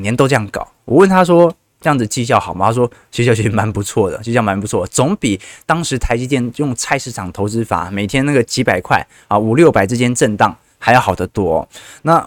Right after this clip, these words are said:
我，他，我问前辈说：“为什么会使用这种策略方式啊？或者没有其他的指标来当做辅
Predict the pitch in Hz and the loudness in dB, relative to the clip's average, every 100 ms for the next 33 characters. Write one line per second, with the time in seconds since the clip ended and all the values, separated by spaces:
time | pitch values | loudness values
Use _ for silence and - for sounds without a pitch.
0 | - 120 113 - - 127 160 220 202 127 | 0 2 2 0 -2 2 2 2 -2 -2
1 | 165 147 160 190 135 110 135 107 - 135 | 2 2 4 2 0 -2 -2 -4 -8 -6
2 | 135 117 95 - - 185 160 113 98 98 | -2 -4 -4 -6 -4 -2 0 -2 -2 -8
3 | 107 98 58 117 135 113 80 - - - | -8 -10 -8 -4 -2 -2 -4 -10 -20 -6
4 | 139 123 - 117 120 135 120 95 - 90 | -4 -4 -4 -4 -2 0 0 -4 -6 -4
5 | 104 107 104 110 113 98 - | 0 2 2 0 -4 -6 -8